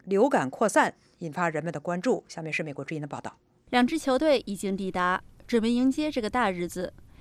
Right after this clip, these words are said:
Speaker 2: 今年超级碗的东道主明尼阿波利斯已经把城市的会议中心变成一个孩子们可以测试球技的地方。由于美国今年冬天流感肆虐，一些报道将这些场所比作是一个巨大的病毒培养器。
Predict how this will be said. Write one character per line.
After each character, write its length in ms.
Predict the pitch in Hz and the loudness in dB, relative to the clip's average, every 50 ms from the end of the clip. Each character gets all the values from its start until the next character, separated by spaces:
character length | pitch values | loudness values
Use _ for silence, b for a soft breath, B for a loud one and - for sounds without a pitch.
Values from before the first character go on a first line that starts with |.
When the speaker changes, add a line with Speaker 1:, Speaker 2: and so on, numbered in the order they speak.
| b b b b b | b b b b b
Speaker 2:
今 160 | - 302 285 | 2 4 6
年 240 | 277 269 262 277 285 | 6 8 6 4 2
超 160 | - 311 320 | 2 2 0
级 120 | 311 - 302 | 2 2 2
碗 120 | 247 214 | 2 2
的 100 | 214 220 | 2 0
东 160 | 220 277 277 | 2 4 4
道 160 | 294 302 269 | 6 6 4
主 300 | 233 - 208 180 - - - - | 0 0 0 -2 -2 -2 -4 -2
明 180 | 190 190 190 | 0 0 2
尼 80 | 202 202 | 2 2
阿 140 | 202 214 214 | 0 0 -2
波 100 | 226 233 | -2 -4
利 160 | 240 226 214 | -4 -4 -6
斯 340 | - - - 254 269 247 - b b b b | -8 -4 -2 0 0 0 -2 b b b b
已 120 | - 233 | -2 4
经 120 | 262 320 302 | 6 8 8
把 140 | 294 247 240 | 8 6 4
城 200 | - 233 254 269 | 2 2 0 2
市 120 | - 330 | 2 2
的 100 | 302 294 | 2 2
会 180 | - 320 311 294 | 2 2 0 0
议 80 | 277 | 2
中 220 | 269 285 294 302 294 | 2 4 6 6 6
心 260 | - - 311 302 - - - | 6 6 6 6 6 2 -4
变 120 | - 190 185 | -2 -2 -2
成 160 | - 202 185 | 0 0 -2
一 140 | 180 180 175 | -2 0 0
个 140 | 190 185 | 0 0
孩 320 | - - - - 180 180 202 | -2 -2 -4 -2 -2 -2 -2
子 160 | - - 294 | 2 4 4
们 160 | 277 247 - - - | 4 4 2 -4 -6
可 100 | - 220 | -4 -4
以 80 | 208 | -4
测 180 | 202 - - 269 | -4 -2 -4 -4
试 140 | - - 233 | -4 -4 -8
球 240 | - - 196 185 208 | -6 -4 -2 -2 -2
技 180 | - 330 349 | 0 0 2
的 120 | 269 226 - | 2 2 0
地 160 | 196 175 170 | -2 -4 -4
方。 260 | - 180 170 - - - _ _ _ _ - | -2 -4 -4 -4 -6 -14 _ _ _ _ -4
由 80 | 254 269 | 0 4
于 100 | 277 320 | 8 8
美 200 | 320 311 285 247 | 8 8 8 6
国 140 | 233 247 247 | 6 4 4
今 200 | 247 277 269 262 | 4 4 4 4
年 180 | 233 220 226 | 4 2 2
冬 160 | 220 233 233 240 | 0 2 2 2
天 300 | 226 - 254 240 233 - 208 | 2 2 0 0 0 -2 -2
流 200 | 196 185 185 185 | 0 0 0 0
感 200 | 202 180 175 185 | 0 -2 -2 -2
肆 220 | - - 240 220 | -4 -6 -4 -2
虐， 280 | 220 240 254 240 - - B B B B B B B | 0 0 0 0 -2 -4 B B B B B B B
一 80 | 285 302 | -4 0
些 140 | - 359 | 0 2
报 200 | 359 359 349 320 | 4 4 4 4
道 180 | 294 262 240 - | 6 4 2 2
将 220 | - - 247 247 | 2 -2 -2 -2
这 100 | 240 240 | -2 -2
些 160 | 233 - 247 240 | -2 -4 -4 -4
场 280 | - - 196 202 240 | -2 -4 -2 -2 -2
所 280 | 247 - 208 185 - - | 0 0 0 -2 -2 -4
比 140 | - 190 185 | -8 -8 -6
作 160 | 196 214 220 | -4 -4 -4
是 160 | - - 233 | -4 -4 -6
一 80 | 220 220 | -6 -4
个 140 | - 240 240 | -2 -2 -4
巨 200 | - - 330 320 | 0 0 0 0
大 220 | 294 302 269 240 | 2 2 0 2
的 180 | 214 185 - - - | 0 0 -2 -4 -6
病 220 | 233 220 190 185 | -4 -2 -2 -2
毒 100 | 175 175 | -2 -4
培 200 | 185 - - 196 | -8 -8 -6 -4
养 180 | 196 190 - 185 | -4 -4 -4 -6
器。 280 | - - - 277 226 | -8 -6 -6 -6 -6